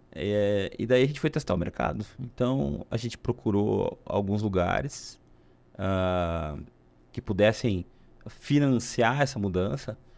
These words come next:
porque era uma mudança dura de fazer, né? Porque eu tinha um negócio com, já grande, com trezentas e tantas pessoas,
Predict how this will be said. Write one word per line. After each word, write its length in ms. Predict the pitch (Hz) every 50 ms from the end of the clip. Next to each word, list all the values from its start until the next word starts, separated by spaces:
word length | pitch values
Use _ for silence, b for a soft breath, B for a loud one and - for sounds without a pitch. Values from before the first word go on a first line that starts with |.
| b b b b - -
porque 440 | - 107 107 - - 123 120 123 120 - - - - - - _ _ - - - - - - - - -
era 140 | - 117 131
uma 100 | 143 151
mudança 440 | 135 123 120 120 107 113 123 135 135
dura 240 | 123 131 147 127
de 80 | 120 -
fazer, 380 | - 107 98 92 87 98 92 87
né? 100 | 87 87
Porque 340 | - - - - 107 101 - b b b b b b
eu 120 | - - 98
tinha 180 | - - 123
um 40 | 117
negócio 480 | 117 113 95 101 104 104 104 - - - -
com, 200 | - 104 92 87 - - - 98 104 - - - -
já 180 | - 95 110 110
grande, 540 | 107 113 107 110 117 135 156 185 208 233 -
com 220 | - - 123 104 98
trezentas 460 | - - 101 101 107 110 110 120 110
e 40 | -
tantas 240 | - 104 107 104
pessoas, 840 | - 104 104 - - 107 107 117 139 - 214 190 - - - - -